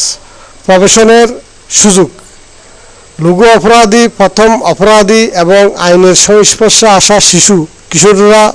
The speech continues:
অনেক ক্ষেত্রে প্রবেশনের শাস্তি স্থগিত রেখে, সমাজে রেখে সংশোধনের সুযোগ পায়। লিগ্যাল এইড কর্তৃপক্ষ বা আইনজীবী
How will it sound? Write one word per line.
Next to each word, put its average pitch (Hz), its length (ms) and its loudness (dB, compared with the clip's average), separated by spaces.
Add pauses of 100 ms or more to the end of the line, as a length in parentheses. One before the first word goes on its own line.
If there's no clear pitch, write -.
অনেক 170 300 0
ক্ষেত্রে 208 460 -2 (460)
প্রবেশনের 196 520 0
শাস্তি 190 480 -2
স্থগিত 175 420 -2
রেখে, 190 420 0 (500)
সমাজে 175 460 0
রেখে 202 400 0 (160)
সংশোধনের 180 680 -2
সুযোগ 170 360 -2 (120)
পায়। 135 220 -2 (1400)
লিগ্যাল 190 540 0
এইড 220 420 2 (280)
কর্তৃপক্ষ 196 640 -4
বা 220 320 2
আইনজীবী 180 880 -2